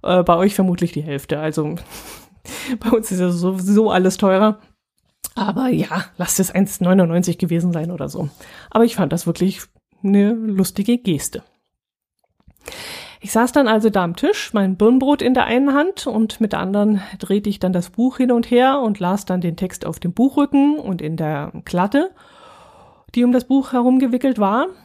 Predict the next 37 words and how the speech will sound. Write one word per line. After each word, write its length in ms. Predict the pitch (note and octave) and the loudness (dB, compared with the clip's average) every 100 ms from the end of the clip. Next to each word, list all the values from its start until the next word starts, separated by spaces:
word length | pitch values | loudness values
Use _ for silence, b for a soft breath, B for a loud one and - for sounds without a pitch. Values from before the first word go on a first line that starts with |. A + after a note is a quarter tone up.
| - | -8
Und 200 | A3 G#3+ | -2 0
da 120 | G3 | 2
war 100 | A3 | 2
ich 80 | A#3+ | 2
dann 120 | A#3+ | 0
erstmal 280 | - A3+ A#3 | -2 -2 0
ein 80 | A3 | 0
bisschen 260 | G#3+ G#3+ G3 | 0 -2 -2
irritiert, 640 | F#3+ F3+ - A3+ - - | -2 -2 0 0 0 0
denn 120 | A3+ | 0
irgendwas 480 | G#3+ A3 B3+ A3+ G#3+ | 0 0 2 0 -4
passte 800 | - G3+ - - - G#3+ G#3+ G3+ | -6 -6 -4 -6 0 2 4 2
da 260 | F#3 F#3+ G3+ | 0 0 2
nicht 220 | G3 - | 0 0
mit 140 | G3 | 0
den 140 | G3 G3+ | 2 0
Texten 340 | E3+ - - | -4 -4 -4
so 140 | F#3 F3 | -2 -4
zusammen. 520 | - G#3+ F3+ E3+ D3 | -2 2 2 2 -2
Jedenfalls 580 | D#3+ F#3 G3+ G3 F#3+ - | -2 -2 0 0 0 0
klang 240 | G3+ G3+ | 0 0
der 120 | F#3+ | 0
Text 280 | F#3 G3+ - | -2 -6 -4
in 240 | F#3 F#3 F3 | -4 -4 -4
meinem 240 | F3+ F#3+ | -4 -2
Kopf 300 | G3 G3+ G3+ | -2 -4 -6
so, 360 | - F#3+ A3 D4 B B B B B B - | -4 0 2 2 B B B B B B -2
als 240 | G3+ G3 | -2 2
würde 180 | G#3 A3+ | 2 4
ich 140 | A3+ - | 2 -4
die 160 | G3+ | 0
Inhaltsangabe 960 | A#3 A3+ G#3 - G#3+ G3+ G3 G3 G3 F#3+ | 0 2 0 -2 -2 0 0 0 0 -2
von 460 | F#3 - F#3+ F#3+ G3 | -4 -4 -2 -2 -2
zwei 240 | - E3 | -2 -2
verschiedenen 520 | - G3 G#3 G#3+ G#3 | -2 -4 0 2 2
Büchern 360 | F#3+ F3+ F#3 D#3+ | 2 0 0 0
lesen. 480 | F#3 F3 F3 - | 0 2 0 -4